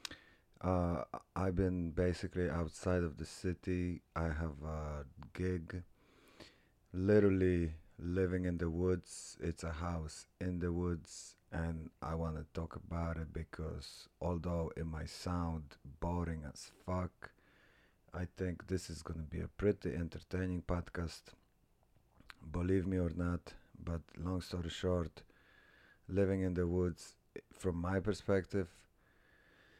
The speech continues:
is way more exciting than I would ever imagine. So first and foremost,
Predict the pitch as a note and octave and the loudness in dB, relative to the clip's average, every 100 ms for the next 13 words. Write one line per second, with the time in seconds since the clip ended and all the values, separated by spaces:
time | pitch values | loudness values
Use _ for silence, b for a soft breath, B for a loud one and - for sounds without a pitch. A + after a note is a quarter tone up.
0 | b G2+ F#2 E2+ F2+ G#2+ G#2+ G#2 G2 F#2+ | b 0 2 2 6 8 10 8 6 4
1 | F#2+ F#2 F2 - F#2+ F#2 F#2 F2+ F2 F2 | 6 4 2 4 6 6 6 4 2 2
2 | E2+ E2 E2 E2+ F#2+ F#2 G2 F#2 F#2 E2+ | 0 -2 -2 2 4 4 4 4 2 0
3 | D#2+ F2 E2 E2 - - - F#2+ E2+ - | -2 -8 -10 -12 -18 -16 -2 0 0 -2
4 | G2 G#2 - - - F2+ F2 F2+ F2+ F2 | 2 2 0 -10 -4 -4 -2 -2 0 -2
5 | E2 D#2+ - - - | -6 -8 -12 -18 -20